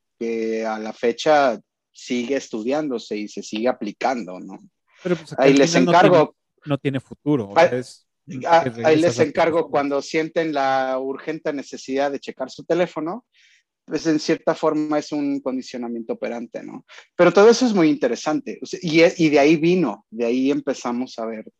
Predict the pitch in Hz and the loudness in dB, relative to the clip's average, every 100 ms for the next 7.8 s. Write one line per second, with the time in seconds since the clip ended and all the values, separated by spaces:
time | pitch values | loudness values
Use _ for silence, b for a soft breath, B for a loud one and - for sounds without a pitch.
0 | _ _ 156 160 202 202 170 139 117 117 | _ _ -2 0 0 0 2 0 0 -2
1 | 131 123 151 151 147 104 - 135 131 151 | -2 -2 -2 0 0 -2 -6 -4 -4 -2
2 | 160 - 139 117 117 135 135 104 101 113 | -4 -4 -8 -6 -4 -4 -6 -10 -12 -12
3 | 180 _ - - 110 131 147 135 131 123 | -12 _ -20 -18 -8 -6 -4 -2 -2 0
4 | 147 202 160 110 113 120 117 180 311 _ | -2 -2 -6 -8 -6 -6 -8 -10 -14 _
5 | _ _ _ _ _ _ - 123 - 147 | _ _ _ _ _ _ -10 -8 -2 0
6 | 180 - 131 131 131 _ 123 120 143 - | 0 -4 -2 -2 -2 _ -10 -4 -6 -4
7 | 165 156 143 - 127 - 120 120 | -8 -6 -8 -4 -4 -4 -6 -8